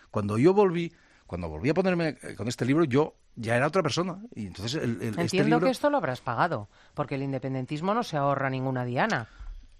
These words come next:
Speaker 1: Todos pagamos. <laughs>
Speaker 2: Pero te han amenazado, te han insultado, te han dicho asqueroso, esas
Speaker 1: No, yo
Speaker 2: cosas
Speaker 1: no,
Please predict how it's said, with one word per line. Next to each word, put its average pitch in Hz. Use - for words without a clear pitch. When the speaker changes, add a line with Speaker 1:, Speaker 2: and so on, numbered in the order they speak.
Speaker 1:
Todos 151
pagamos. 110
<laughs> -
Speaker 2:
Pero 175
te 185
han 190
amenazado, 196
te 196
han 190
insultado, 180
te 180
han 170
dicho 165
asqueroso, 170
esas 101
Speaker 1:
No, 92
yo 113
Speaker 2:
cosas 127
Speaker 1:
no, 165